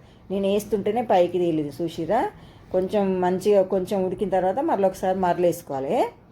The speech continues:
మరలేస్తే ఇంకా అటు సైడ్ కూడా మంచిగా పెద్దగా అయ్యి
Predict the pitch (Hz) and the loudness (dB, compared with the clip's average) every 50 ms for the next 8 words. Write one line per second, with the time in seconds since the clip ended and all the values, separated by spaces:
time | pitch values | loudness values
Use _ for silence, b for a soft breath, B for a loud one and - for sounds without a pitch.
0 | B B B B B B - 185 185 185 190 190 190 196 190 381 427 440 403 285 | B B B B B B -6 -2 0 0 2 2 0 0 0 -2 0 0 2 0
1 | 214 196 185 214 196 185 175 170 170 165 - - - - - 185 190 - - 220 | 0 0 2 2 4 4 4 2 0 -2 -4 -6 -8 -8 -8 -8 -6 -4 0 2
2 | 196 190 185 190 214 254 262 254 208 190 202 202 190 202 185 165 151 190 190 185 | 2 4 2 2 2 2 2 2 -2 -2 -4 -2 0 0 -2 0 2 4 4 6
3 | 180 180 202 277 440 | 6 4 4 2 2